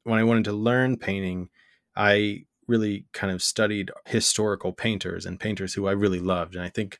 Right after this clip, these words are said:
it was, it helped me 'cause it was like a good clean fuel in my artistic tank, because I was finding people who I became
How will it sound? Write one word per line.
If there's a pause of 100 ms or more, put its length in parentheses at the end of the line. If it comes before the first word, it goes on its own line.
(140)
it
was,
it
helped
me
'cause
it
was
like
a
good
clean
fuel (600)
in
my
artistic
tank,
because
I
was
finding
people
who
I
became